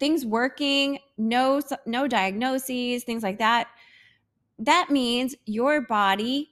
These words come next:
needs you to help it because, like I said, it's always doing its jobs. So if it can't do its jobs to a better ability than is being shown to you in this moment, that means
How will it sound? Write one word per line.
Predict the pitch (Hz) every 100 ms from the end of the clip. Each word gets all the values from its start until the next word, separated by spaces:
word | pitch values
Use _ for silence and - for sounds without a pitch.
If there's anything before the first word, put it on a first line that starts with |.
| -
needs | 196 202 208 214 - _ _
you | 180 196 277 359 254 202 196 208 262 - _ _
to | - 311 302
help | 302 - 349 403 -
it | - 160 - - - _
because, | 262 - - 349 285 233 247 254 - -
like | 220
I | 247
said, | 277 277 131 - _
it's | - 311 339 -
always | 285 320 320
doing | 277 311
its | 277 277
jobs. | 320 320 - - - _ - - -
So | 240
if | 262
it | 269 269
can't | - 311 359 370
do | 349
its | 349 339 311
jobs | 320 339 302 262 247 233 - _ _ _ _ _ _ _ -
to | 262
a | 254
better | 220 247 294 302 - -
ability | 226 220 294 311 233 220 220
than | 226 220
is | 208 208
being | 254 262
shown | - 247 240 262
to | -
you | 233 226 -
in | 214 214
this | 214 -
moment, | 262 415 311 185 185 -
that | 320 415
means | 277 226 226 262 -